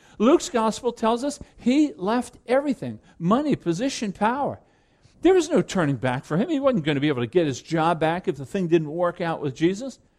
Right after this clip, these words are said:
He, nobody would hire him. He was a crook.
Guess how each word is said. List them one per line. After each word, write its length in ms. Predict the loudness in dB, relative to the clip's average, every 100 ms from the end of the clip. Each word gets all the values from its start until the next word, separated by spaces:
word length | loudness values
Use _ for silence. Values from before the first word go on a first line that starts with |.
| _ _ 2
He, 100 | 4
nobody 380 | 6 4 4 0
would 180 | 0 -4
hire 480 | -2 -2 2 2
him. 100 | 2
He 120 | 2 2
was 160 | -2
a 60 | -8
crook. 520 | -6 -2 -2 -2